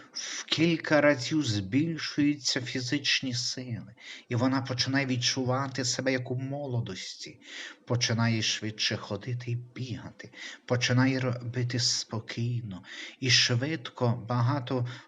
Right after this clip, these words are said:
важкої фізичної роботи і набагато менше втомлюється. А головне, час, в якому живе людина,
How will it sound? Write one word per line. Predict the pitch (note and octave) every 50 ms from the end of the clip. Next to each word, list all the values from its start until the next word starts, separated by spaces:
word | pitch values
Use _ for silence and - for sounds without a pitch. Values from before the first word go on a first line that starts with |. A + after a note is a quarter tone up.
| _
важкої | - A2 A#2+ A#2+ - - - - - D3 C#3+ C#3+ C3
фізичної | B2 - B2 A#2+ A#2+ C#3+ D3 C#3+ - - - - C3 C3 B2+ B2
роботи | A#2 A#2 A2+ G#2+ - B2 C3+ C#3 B2+ B2+ - - F#2 E2 - - - - - - - _ _ _
і | - A#2
набагато | G#2+ A2 A2 G2 G#2+ G2+ - A2+ G#2 - - G#2+
менше | G2 G2 G2 F#2+ F#2 F2+ - - - G#2
втомлюється. | - - - - - F#2 F#2 F2+ F2+ F2+ F2+ - - - - - - - - - - - - - _ - - - - - - -
А | - C3
головне, | A2+ - - A2 A2 G#2 G2+ G#2+ A2 A2 A#2+ B2+ C3 B2 A#2+ - - - - - - - _
час, | - - - - C#3 C#3 C#3+ D3 D3 - - C3
в |
якому | B2+ B2+ B2 B2 C3+ C#3+ D3 C#3+ C3+ C3
живе | B2+ B2 - C3 C3 C#3 C#3+
людина, | B2 B2+ B2 B2 A#2+ B2+ B2+ D3+ D3+ C#3 C#3 B2+ B2